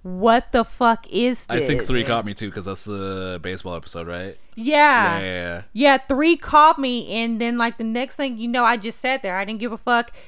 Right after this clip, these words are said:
Speaker 1: how, how long I had left. I just, for me, what I classify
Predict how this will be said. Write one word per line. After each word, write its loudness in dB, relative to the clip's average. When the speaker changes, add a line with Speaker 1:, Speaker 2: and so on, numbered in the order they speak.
Speaker 1:
how, 4
how 2
long 6
I 4
had 0
left. 0
I -8
just, -6
for 2
me, 2
what 0
I 4
classify 2